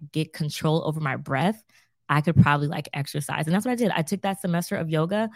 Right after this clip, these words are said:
and I really learned how much, like, your breath just impacts everything. And I got rid of my inhaler in a year.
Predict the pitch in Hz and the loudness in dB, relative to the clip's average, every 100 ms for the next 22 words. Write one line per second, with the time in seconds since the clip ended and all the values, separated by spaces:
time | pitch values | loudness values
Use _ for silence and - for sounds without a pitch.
0 | - _ - 160 151 160 185 156 147 160 | -16 _ -4 0 0 0 0 0 -2 -2
1 | 170 - 151 151 147 151 - 156 147 - | -2 0 2 2 0 0 -4 -6 -6 -2
2 | 156 143 139 139 143 175 _ _ _ - | -4 -4 -4 -2 -2 -4 _ _ _ -4
3 | 151 147 - - 147 - 147 147 - - | -2 -2 -6 -6 -6 -2 -2 -2 -8 -8
4 | 143 147 180 208 233 262 _ _ _ _ | -6 -4 -4 -4 -4 -6 _ _ _ _
5 | - 185 233 233 240 233 208 170 208 165 | -2 2 2 2 2 0 0 0 0 -2
6 | 160 _ - 180 170 175 190 160 | -4 _ -4 0 2 2 0 -2